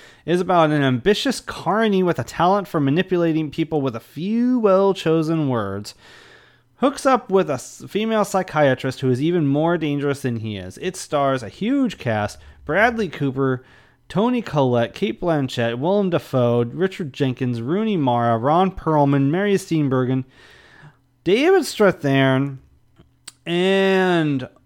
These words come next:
Tim Blake Nelson makes an appearance, as well as Clifton Collins Junior. Shanna, you were the one who was really looking forward to this. You're a bit more of a, a Del Toro fan than myself.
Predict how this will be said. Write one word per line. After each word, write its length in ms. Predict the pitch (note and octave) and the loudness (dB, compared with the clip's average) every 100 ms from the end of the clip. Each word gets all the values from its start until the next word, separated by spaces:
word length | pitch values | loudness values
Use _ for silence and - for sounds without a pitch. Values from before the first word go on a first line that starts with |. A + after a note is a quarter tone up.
| _ _ _ | _ _ _
Tim 360 | - F3+ G3 D#3+ | -4 -2 0 0
Blake 380 | D#3 D#3 - B2+ | 2 0 -2 -6
Nelson 760 | B2 C3 C3 - C3 A#2 A2+ - - | -2 0 0 -2 -2 -2 -4 -10 -8
makes 320 | A2+ A#2 - | -6 -6 -6
an 80 | A2+ | -8
appearance, 340 | G#2 A2 G#2+ | -6 -6 -8
as 100 | G#2+ | -8
well 120 | A#2 A2 | -4 -4
as 100 | A2 | -4
Clifton 320 | B2 - A2+ | -8 -6 -6
Collins 360 | A#2+ A#2 A#2+ | -2 -2 -4
Junior. 420 | - D#3 E3+ B2+ - - - - _ _ _ | -2 0 2 0 -4 -18 -20 -20 _ _ _
Shanna, 580 | - G3 E4+ G#3+ A#2+ - _ _ _ - | 0 4 4 4 0 -4 _ _ _ -8
you 320 | B2+ B3 F#4 | 0 4 6
were 180 | E4 C#4 | 6 2
the 80 | B3+ | 2
one 320 | A3 G3 F#3 | 2 4 2
who 180 | D#3+ D#3 | 2 2
was 180 | C3+ A#2 | 2 -2
really 500 | A#2+ C#3+ F3 F#3+ F#3 | 2 8 10 10 8
looking 320 | F3 D#3 C#3+ | 2 -2 -6
forward 420 | - C3+ C3+ B2 | -2 2 2 0
to 120 | - | -2
this. 560 | A2+ B2 A#2+ A2 - - - | -4 0 0 -2 -6 -14 -8
You're 420 | C3+ B2+ C3 C3+ | -2 0 2 4
a 60 | B2+ | 4
bit 240 | C#3+ D#3 | 2 0
more 240 | E3 D#3+ D#3 | 0 2 4
of 60 | |
a, 300 | D3+ C#3 C3+ | 6 6 4
a 140 | B2+ C3+ | 0 -4
Del 240 | C3 B2+ | -2 -2
Toro 440 | - - G#3+ A3 G#3+ | -4 0 2 4 2
fan 360 | - G3 F#3+ | 2 0 0
than 140 | F3+ D#3+ | -2 -4
myself. 840 | C3 A2+ - - G3+ A3 G#3+ - | -8 -10 -10 0 4 4 2 -8